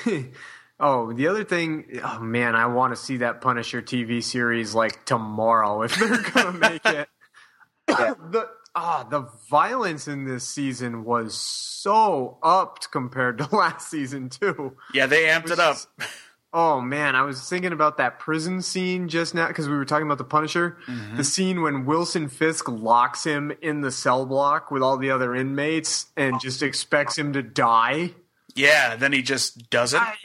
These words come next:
Speaker 1: and then he just
Speaker 3: <laughs>
Speaker 1: kills every one of them. I was like, "Oh my God, this scene is nuts."
Speaker 3: Yeah, and I mean, the violence was upped,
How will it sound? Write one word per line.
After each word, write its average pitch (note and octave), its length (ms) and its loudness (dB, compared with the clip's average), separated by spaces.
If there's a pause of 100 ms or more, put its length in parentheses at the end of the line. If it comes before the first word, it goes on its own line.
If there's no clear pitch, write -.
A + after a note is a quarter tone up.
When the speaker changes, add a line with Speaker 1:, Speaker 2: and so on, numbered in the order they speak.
(160)
Speaker 1:
and G#3+ 160 4
then G3 120 6
he F3 60 -14
just B3 220 0
Speaker 3:
<laughs> G#3 160 -2
Speaker 1:
kills F#3+ 600 0 (380)
every D3+ 440 0
one C#3 260 2
of D#3 180 -2
them. F#3 240 2
I C#3+ 160 2
was C3+ 160 -2
like, B2 160 0 (100)
"Oh D#3+ 220 2
my A2+ 240 0 (320)
God, D#3 360 0
this F#3 220 2
scene F3 340 0
is B2 200 -2 (120)
nuts." D3 1080 -2
Speaker 3:
Yeah, G#3 240 4
and D#3+ 80 4
I F3+ 40 0
mean, G3 120 -2
the F#3+ 80 2
violence E3 460 2
was D3+ 240 0
upped, D3+ 320 0